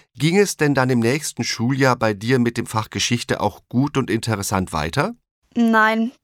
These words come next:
Speaker 2: beim nächsten Lehrer war es wieder vorbei mit dem interessanten Unterricht. Aber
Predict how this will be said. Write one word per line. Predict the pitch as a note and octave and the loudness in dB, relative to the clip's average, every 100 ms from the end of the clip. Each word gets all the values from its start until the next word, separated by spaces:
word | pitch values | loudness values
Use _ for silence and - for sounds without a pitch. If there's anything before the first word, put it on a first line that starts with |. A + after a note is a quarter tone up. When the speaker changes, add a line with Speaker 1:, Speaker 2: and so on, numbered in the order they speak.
| - | 0
Speaker 2:
beim | A3+ A3+ | 2 4
nächsten | A3 A#3 - A#3 | 4 2 2 2
Lehrer | A3+ A3 G#3+ | 2 4 2
war | G#3 G3+ | 4 2
es | G#3 G#3 | 0 0
wieder | G3 | 0
vorbei | G3 G3+ F#3+ F#3 F#3 | 0 -2 2 2 2
mit | F3+ - | -2 -4
dem | F3+ | -4
interessanten | F3+ F#3 G3 F#3+ F#3 F#3 - | -4 -4 -4 -2 -2 0 0
Unterricht. | F#3+ F#3 F#3 F#3+ - - _ _ _ _ _ _ _ _ _ - | -2 -2 -4 -4 -8 -18 _ _ _ _ _ _ _ _ _ -2
Aber | A#3 A#3+ A#3 | 2 4 2